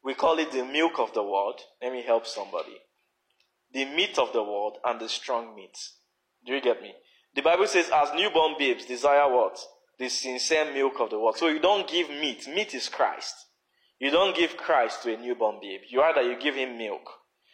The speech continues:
Milk is what teaches you how to believe God for healing. Faith. Use faith for healing. Use faith to make it in life, for direction in your life.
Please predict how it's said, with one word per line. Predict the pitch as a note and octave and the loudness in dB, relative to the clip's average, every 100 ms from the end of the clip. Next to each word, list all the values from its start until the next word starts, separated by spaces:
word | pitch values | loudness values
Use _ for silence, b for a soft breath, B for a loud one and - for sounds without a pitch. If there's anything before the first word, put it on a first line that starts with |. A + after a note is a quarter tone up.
| b - | b -6
Milk | E3 A#3 A3+ E3+ | 2 2 2 0
is | D3 | 2
what | F3+ F#3 | 2 2
teaches | F#3+ F#3 F3+ E3 D3+ | -2 -4 -4 -4 -2
you | D#3 | -2
how | - D#3+ D#3 | 2 2 2
to | D#3 B2+ A#2 | 0 -8 -8
believe | B2+ B2 D3+ D3+ | -10 -6 -6 0
God | C3 B2 | 2 2
for | A2+ G2+ | -2 -4
healing. | G#2+ G2 F#2+ - | -8 -10 -14 -6
Faith. | - A#2 - - - _ _ _ _ _ _ | -2 -2 -4 -10 -12 _ _ _ _ _ _
Use | C3 F3 F3 | 0 0 0
faith | - D#3+ - | 0 -2 0
for | A#2 G#2 | 0 0
healing. | G#2+ G2 - _ b b b b | -4 -8 -12 _ b b b b
Use | C3+ E3+ G3 - | 0 2 2 2
faith | F3 E3 - - | 2 2 0 -4
to | C3 B2 | -2 -4
make | B2+ D3+ D#3 | -2 -2 0
it | D#3 B2+ | -2 0
in | A2+ | 4
life, | A2+ G#2+ - | 4 2 0
for | B2 A#2+ | 0 4
direction | B2+ A#2+ C#3+ - C#3 | 6 6 4 4 0
in | A#2+ | 0
your | G#2+ G#2 | -6 -2
life. | G#2+ G2 | 0 0